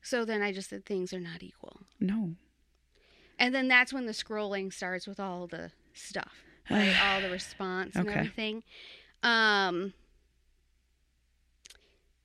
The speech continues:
Speaker 1: he, at one point, tells me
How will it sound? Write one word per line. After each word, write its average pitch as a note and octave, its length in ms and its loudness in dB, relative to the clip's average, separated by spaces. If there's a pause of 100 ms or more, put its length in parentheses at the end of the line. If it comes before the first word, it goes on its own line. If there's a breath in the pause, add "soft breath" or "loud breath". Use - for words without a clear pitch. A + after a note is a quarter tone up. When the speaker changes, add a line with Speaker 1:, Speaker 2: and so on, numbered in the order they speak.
(2000)
Speaker 1:
he, B3 640 0 (140)
at A#3 180 4
one C4+ 260 0
point, C4 360 0
tells G#3+ 300 -4
me A3+ 420 -2